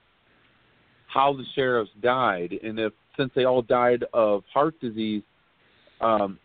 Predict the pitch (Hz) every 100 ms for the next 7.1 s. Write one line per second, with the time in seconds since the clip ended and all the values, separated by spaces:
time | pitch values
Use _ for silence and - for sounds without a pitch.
0 | _ - 117 - 117 110 107 110 107 104
1 | - 131 127 98 80 80 _ _ 104 101
2 | 98 92 90 - - 110 98 92 90 _
3 | _ _ _ _ _ _ _ _ _ _
4 | _ _ _ _ _ _ _ _ _ -
5 | 123 113 123 123 127 131 - 160 107 92
6 | 123 151 107 - 120 - 139 - 135 110
7 | 95